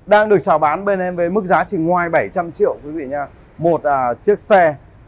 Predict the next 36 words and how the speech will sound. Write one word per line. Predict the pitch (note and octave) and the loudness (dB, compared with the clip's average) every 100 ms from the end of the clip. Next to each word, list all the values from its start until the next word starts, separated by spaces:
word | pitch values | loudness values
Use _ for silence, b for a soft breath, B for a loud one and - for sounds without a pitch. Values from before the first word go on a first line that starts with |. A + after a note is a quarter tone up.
| - - - - - | -20 -20 -20 -20 -2
rất | A3 A#3 | 2 4
là | F3+ | 6
hầm | E3 D#3 C3+ | 4 2 -2
hố | C3 C#3+ E3 | -2 0 0
và | F3+ D3+ | 2 2
rất | F3 | 2
là | F#3 | 0
thể | - C3+ G#2+ | 0 -2 -2
thao | D3+ D3+ D3+ | -4 -4 -4
mà | B2+ | -6
một | B2+ C#3 - | -8 -10 -12
mang | D3 D#3+ E3 D3+ | -8 -6 -6 -6
một | A#2+ | -6
phong | D#3+ D3+ | -6 -6
cách | F#3 - | -12 -4
châu | F3+ E3+ | -2 0
Âu | D#3 C#3+ | 0 0
rất | G#3+ | 0
là | F#3 | 0
đẹp | D#3 C#3 - C#3+ | 2 0 -2 -10
quý | |
vị | D3+ C3+ | -10 -8
nhá. | D3 C#3+ - - - - | -8 -10 -18 -20 -20 -4
Một | C#3+ | 0
chiếc | G3+ G3 | 2 2
xe | G#3 E3+ | 2 2
cũng, | F3 F#3 G#3 G3 | 0 -8 -6 -4
chúng | F3+ F3+ | -4 -2
ta | G3 | -2
cũng | E3 F3 | -2 -4
đã | G3 F3+ F3 F3 E3 | 0 0 0 -6 -2
rất | A#3+ | -2
là | A3+ F#3+ | 2 2
đáng | D3+ D3 F#3 | 2 -2 -4
để, | G#3 D3+ | 0 2
à, | B2+ A#2+ | 2 0